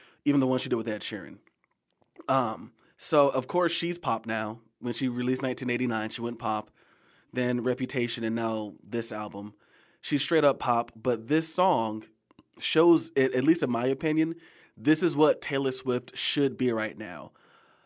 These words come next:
A very mature sounding country artist. I still think her music is best suited for country music,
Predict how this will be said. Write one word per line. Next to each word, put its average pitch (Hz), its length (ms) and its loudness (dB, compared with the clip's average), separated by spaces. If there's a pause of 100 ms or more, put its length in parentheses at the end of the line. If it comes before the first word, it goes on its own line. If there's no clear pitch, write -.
(140)
A 117 120 0
very 147 520 4
mature 131 600 -2
sounding 120 760 -2 (100)
country 190 360 -6
artist. - 480 -10 (360)
I 117 100 -6
still 139 300 2
think 135 240 -4
her 143 80 0
music 123 320 0
is 107 120 -6
best 113 300 -4
suited 123 260 -2
for 120 120 -6
country 165 320 -4
music, 104 400 -4